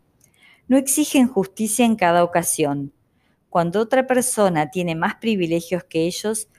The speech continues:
lo ven como un beneficio para esa persona más que como un motivo para sentirse infelices. Cuando juegan con un contrincante, quieren que les vaya bien en vez de desear que juegue mal para ganar.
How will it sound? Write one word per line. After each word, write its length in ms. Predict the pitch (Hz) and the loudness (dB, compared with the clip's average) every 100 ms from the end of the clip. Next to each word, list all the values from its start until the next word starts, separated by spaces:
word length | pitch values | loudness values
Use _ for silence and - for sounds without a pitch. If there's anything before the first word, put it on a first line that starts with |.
| _ _ _ _ | _ _ _ _
lo 200 | 175 175 | 2 4
ven 460 | 190 220 240 262 _ _ | 4 4 4 0 _ _
como 300 | 196 196 214 | -2 2 2
un 120 | 254 | 4
beneficio 680 | 285 269 254 - 233 - 269 | 4 2 2 -2 -4 0 0
para 160 | 208 175 | 2 2
esa 260 | 180 - | 2 0
persona 760 | 190 165 165 - 196 208 226 226 _ _ - | -2 -2 -2 0 2 2 -2 -4 _ _ -4
más 220 | 214 233 | -2 -2
que 160 | 254 | -6
como 280 | - 196 190 | -2 0 0
un 140 | 226 226 | 2 0
motivo 500 | 208 - 214 240 220 | 0 -2 2 2 4
para 200 | 214 190 | 0 0
sentirse 560 | 185 170 175 175 175 | -4 -4 -4 -4 -4
infelices. 920 | 175 170 165 151 151 - 139 139 - _ _ _ _ _ _ _ _ _ | -6 -2 -4 -4 -6 -6 -6 -8 -12 _ _ _ _ _ _ _ _ _
Cuando 320 | 170 160 156 | -4 -2 -2
juegan 400 | - 208 226 240 | -2 2 4 4
con 180 | 240 208 | 2 2
un 140 | 208 | 0
contrincante, 1120 | 202 202 202 180 170 180 185 196 208 220 220 _ _ _ | 0 0 0 -4 -4 0 0 0 -2 -2 -4 _ _ _
quieren 300 | 247 247 254 | 0 4 4
que 100 | 247 | 2
les 220 | 180 - | 0 0
vaya 320 | 185 214 226 | 0 0 0
bien 440 | 185 175 180 214 - | -2 0 0 -2 -6
en 180 | 180 180 | -6 -2
vez 160 | 185 202 | -2 -2
de 120 | 196 | -4
desear 500 | 175 - 180 180 190 | -2 0 2 0 -2
que 100 | 190 | -12
juegue 360 | - 175 170 | -4 -2 -2
mal 280 | 160 170 185 | -2 -2 0
para 220 | 185 170 | 0 0
ganar. 480 | 151 151 147 139 139 | 0 -2 -2 -4 -8